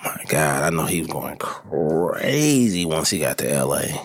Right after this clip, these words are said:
He ran through all the cheerleaders.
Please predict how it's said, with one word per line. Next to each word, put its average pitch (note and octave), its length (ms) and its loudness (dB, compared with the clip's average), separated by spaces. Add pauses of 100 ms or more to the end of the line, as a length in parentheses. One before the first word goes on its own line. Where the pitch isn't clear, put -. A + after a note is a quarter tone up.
(220)
He A#2 100 2
ran G2 440 2
through C2+ 480 -4
all A2 600 4
the G#2 100 2
cheerleaders. F2 920 0